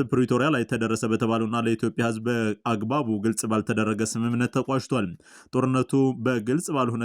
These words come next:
ግምት የአንድ ሚሊዮን ዜጎችን ህይወት እንደቀጠፈ የሚነገር ሲሆን በገንዘብ ሚኒስቴር መረጃ መሰረት ደግሞ አንድ ትሪሊዮን ተኩል ያክል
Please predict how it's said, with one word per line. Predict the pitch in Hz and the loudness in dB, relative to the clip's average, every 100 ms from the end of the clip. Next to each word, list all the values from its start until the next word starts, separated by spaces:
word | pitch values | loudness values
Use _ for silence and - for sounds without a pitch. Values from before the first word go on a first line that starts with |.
| 101 | -2
ግምት | 123 117 123 - | 0 2 0 0
የአንድ | 127 123 110 | 0 2 0
ሚሊዮን | 107 131 135 117 | 0 2 2 2
ዜጎችን | 113 110 113 - 110 | 2 4 2 2 4
ህይወት | 117 113 | 4 4
እንደቀጠፈ | 131 113 110 107 - 117 | 0 -2 -2 -2 -2 2
የሚነገር | 113 113 113 104 110 | 2 2 0 2 2
ሲሆን | - 135 127 _ - - | 4 2 0 _ -20 -6
በገንዘብ | 131 127 127 120 | -2 0 0 0
ሚኒስቴር | 123 120 - 120 | 0 0 0 0
መረጃ | 120 113 113 | 0 -2 0
መሰረት | 113 110 110 113 | 0 0 0 2
ደግሞ | 110 117 | 0 0
አንድ | 117 110 | 0 0
ትሪሊዮን | 110 113 117 117 104 | 0 2 4 4 2
ተኩል | - 117 - 117 | 0 -2 2 2
ያክል | 107 - 117 | 2 -2 -2